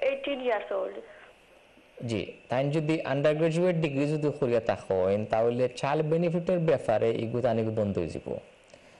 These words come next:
Speaker 2: child tax ক্রেডিটের ব্যাপারে তাই যদি, আহ, আপনি যদি confirm করেন, তাই যদি এডুকেশনে থাকেন,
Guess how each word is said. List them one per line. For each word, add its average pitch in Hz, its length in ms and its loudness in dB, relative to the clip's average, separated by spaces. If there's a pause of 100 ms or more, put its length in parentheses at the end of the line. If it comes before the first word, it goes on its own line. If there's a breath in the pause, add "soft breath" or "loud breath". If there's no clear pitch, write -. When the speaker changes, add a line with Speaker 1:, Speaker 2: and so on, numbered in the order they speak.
(140 loud breath)
Speaker 2:
child 165 340 0
tax - 260 -2
ক্রেডিটের 214 420 2
ব্যাপারে 117 760 2 (100)
তাই 131 240 0
যদি, 131 420 -2 (100)
আহ, 117 360 -2 (140)
আপনি 123 260 -2
যদি 131 160 -2
confirm 143 400 0
করেন, 120 320 2
তাই 110 240 0
যদি 113 220 0
এডুকেশনে 117 500 -2
থাকেন, 104 600 0